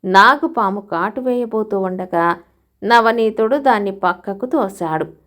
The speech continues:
అప్పుడు నాగుపాము నవనీతుణ్ణి కాటేసింది. రాజవైద్యులు అతన్ని కాపాడారు. రాజు నవనీతుణ్ణి ఏమైనా కోరుకోమంటే మంత్రి పదవి కావాలన్నాడు.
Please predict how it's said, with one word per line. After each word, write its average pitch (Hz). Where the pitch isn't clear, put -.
అప్పుడు 370
నాగుపాము 254
నవనీతుణ్ణి 226
కాటేసింది. 175
రాజవైద్యులు 202
అతన్ని 214
కాపాడారు. 185
రాజు 208
నవనీతుణ్ణి 233
ఏమైనా 208
కోరుకోమంటే 220
మంత్రి 359
పదవి 240
కావాలన్నాడు. 160